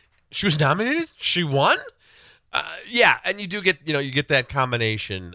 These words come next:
uh, where you get some newcomers, uh, relative newcomers, like, uh, you know, even Kirsten Dunst, even though she's been around for twenty years, she's not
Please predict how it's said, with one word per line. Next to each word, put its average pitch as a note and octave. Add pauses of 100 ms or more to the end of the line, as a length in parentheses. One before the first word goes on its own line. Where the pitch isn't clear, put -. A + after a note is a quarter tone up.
uh, F2+
where F#2+
you F#2
get F#2+
some F#2+
newcomers, E2+
uh, D#2+
relative A2+
newcomers, C#2+
like, E2
uh, D2 (100)
you -
know, F#3
even F#3
Kirsten C#3+
Dunst, D3
even C3
though A#2+
she's G#2
been G2
around A#2+
for C3
twenty F#2+
years, F2 (400)
she's G#3+
not G#3